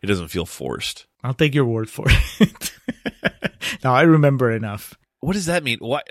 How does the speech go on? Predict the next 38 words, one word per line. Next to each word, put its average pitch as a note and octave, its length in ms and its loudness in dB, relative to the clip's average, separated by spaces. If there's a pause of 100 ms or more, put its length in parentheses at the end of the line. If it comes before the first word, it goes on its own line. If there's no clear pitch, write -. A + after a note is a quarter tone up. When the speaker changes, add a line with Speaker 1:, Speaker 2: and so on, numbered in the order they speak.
(460)
Speaker 1:
why C#3+ 180 0
don't A3+ 240 2
you F3+ 80 0
watch C#3+ 360 2
that C3+ 140 0
movie C3 300 2
regularly? G2 720 2 (100)
Like, G2+ 160 -2
I B2 60 2
watch C3 300 2
that C#3 120 0
movie B2 200 0
at - 60 -2
least, A2+ 360 -2
like, G#2 180 -2
twice A2 320 -2
a G#2 60 -4
year. F#2 260 0
Why, G#2 300 2 (200)
why G#2 160 2
don't G#2+ 240 -2
you G2 60 -8
do F2+ 140 -2
that? D#2 180 -6 (500)
Speaker 2:
Because C#3 420 2
there D3+ 160 6
are D#3+ 100 -2
other D3+ 240 4
movies C3+ 300 4
that B2+ 120 2
I A#2+ 60 -2
haven't C#3 420 2
seen G#2+ 400 -10 (200)
that B2+ 200 -4
I G#2+ 280 -8 (200)
want A2+ 280 -8
to A2+ 60 -6
watch. B2+ 460 -4